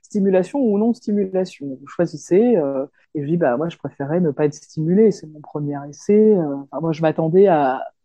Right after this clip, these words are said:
j'étais prête à faire plusieurs années de parcours, en fait. Je me suis dit, « Je vais faire tant de tentatives de,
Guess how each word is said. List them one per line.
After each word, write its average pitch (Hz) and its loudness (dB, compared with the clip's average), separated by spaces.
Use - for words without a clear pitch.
j'étais 165 -2
prête 202 0
à 170 0
faire 165 -4
plusieurs 151 -2
années 143 0
de - -10
parcours, 160 -4
en 143 -16
fait. - -20
Je - -20
me - -20
suis - -20
dit, « 143 -8
Je 135 -18
vais 127 -20
faire - -12
tant 160 -8
de 160 -6
tentatives 143 -8
de, 113 -12